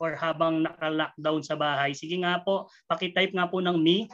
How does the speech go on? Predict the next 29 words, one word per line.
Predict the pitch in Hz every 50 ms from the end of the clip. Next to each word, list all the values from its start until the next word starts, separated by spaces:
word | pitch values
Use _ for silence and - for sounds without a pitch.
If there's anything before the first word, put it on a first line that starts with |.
| - _
para | _ - 175 185 180
malaman | 180 180 180 180 175 175 175
ko | 175 190 190
kung | 185 175
sino | - - 180 175 175 175
yung | 175 175 170
mga | 165 170 170 170
interesado | 170 170 170 170 160 170 170 - 165 160 156 156 156 151 160 170 202 196 _ _ _ _ _ _ -
na | 180
matutunan | 170 175 175 175 - 175 - 180 175 175 175 175 180
kung | 175 165 160
paano | 160 - 160 165 165 151 -
kikita | - 156 - - 170 165 165 170 165
ng | 165 160 156 156
malaki | 151 151 151 143 - - 160 165 175 175 - - - - _ _ _
ngayong | 156 165 165 170 170 170 165
may | 160 160 160 160
pandemic. | - - 156 156 160 147 147 147 143 147 180 196 -
Ayan, | 147 151 160 196 202 180 -
so | - 160 156
thank | - 165 170 170 175
you | 160
very | 165 170 165 165 160
much | 160 165 196 214 - -
sa | - - - 165
lahat | 165 151 151 165 165 165 - 170
ng | 165
mga | 160 160 160 160 160 156 151 151 156 156 - _ _ _ _ _ _ 165
nag-participate. | 165 160 156 151 - - 165 160 156 156 - - 156 156 - 151 - - 156 170 202 - _